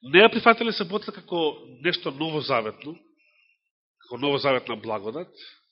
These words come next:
иако и едното и другото е точно, туку како нешто што саботата допрва ќе биде во иднината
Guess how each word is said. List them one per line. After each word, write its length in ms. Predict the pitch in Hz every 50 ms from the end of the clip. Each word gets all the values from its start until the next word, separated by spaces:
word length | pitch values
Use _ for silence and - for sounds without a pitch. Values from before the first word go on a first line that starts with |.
| _ _ _ _ _ _ _ _ _ - - - _ _ -
иако 300 | 139 170 185 185 - 202
и 80 | 175 165
едното 200 | 170 196 196 202
и 40 | 196
другото 320 | 156 180 180 190 185 -
е 120 | 196 196 190
точно, 360 | - 214 208 - - 160 196 - - - - - - - - _ _ _ _ _ _ _ _ _ _ _ - - - - - - _ _ _ _ -
туку 200 | 180 147 156 147
како 160 | - 143 131
нешто 320 | 123 156 190 190 - - 190
што 140 | - -
саботата 540 | - - 139 120 139 175 175 196 - - 139 113 110
допрва 400 | 104 165 165 165 185 165 147 139 131
ќе 220 | - - 117 101
биде 240 | 143 160 160 120 - - - -
во 180 | 117 123 127
иднината 480 | 113 117 123 151 156 135 113 - -